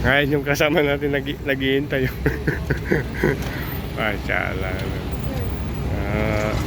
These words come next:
nag-ano tayo ng kwan, nag-order tayo ng dalawang chicken shawarma, tas, ano, dalawang drinks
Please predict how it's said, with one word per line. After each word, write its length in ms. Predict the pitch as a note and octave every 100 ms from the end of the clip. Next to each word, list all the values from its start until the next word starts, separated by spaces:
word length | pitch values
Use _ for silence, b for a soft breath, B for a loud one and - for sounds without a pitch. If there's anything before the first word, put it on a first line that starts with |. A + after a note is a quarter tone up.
| - -
nag-ano 320 | A#2 A#2 A#2 A2+
tayo 220 | A#2 A2+
ng 140 | A2+ A2+
kwan, 240 | A2+ A2
nag-order 400 | G2+ G#2+ G#2 A2+
tayo 220 | G#2 G#2+ G#2+
ng 220 | G#2+ G#2 G#2 - C3+ - - - - - C3+ C3+ -
dalawang 500 | A2 A2 A2+ A#2 A2+ A2 A2
chicken 640 | - B2 A#2 B2 A#2 A#2 A#2 - - - - - - - - - - -
shawarma, 500 | A#2 A#2+ A#2+ A#2+ A#2
tas, 160 | A#2 - -
ano, 180 | B2+ A#2+ G#2 - -
dalawang 400 | A2 A2+ A2+ A#2
drinks 240 | A#2 A2